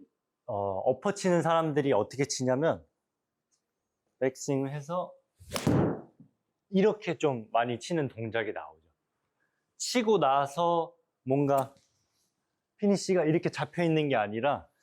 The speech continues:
치고 나서 조금 이렇게 찌그러져 있는 상체가, 상체가 앞으로 나가면서 이렇게 치게 되거든요.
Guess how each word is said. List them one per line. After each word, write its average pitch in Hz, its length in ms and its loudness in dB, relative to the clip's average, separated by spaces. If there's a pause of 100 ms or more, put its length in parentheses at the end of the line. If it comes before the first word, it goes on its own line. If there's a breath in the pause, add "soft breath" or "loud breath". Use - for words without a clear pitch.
(260)
치고 220 340 -2
나서 151 260 0
조금 202 500 0
이렇게 131 360 -4 (540)
찌그러져 262 600 2
있는 123 200 -2
상체가, 156 520 -10 (160)
상체가 190 520 -2 (760)
앞으로 147 340 0
나가면서 170 640 2
이렇게 123 300 -4
치게 151 300 -2
되거든요. 95 440 -8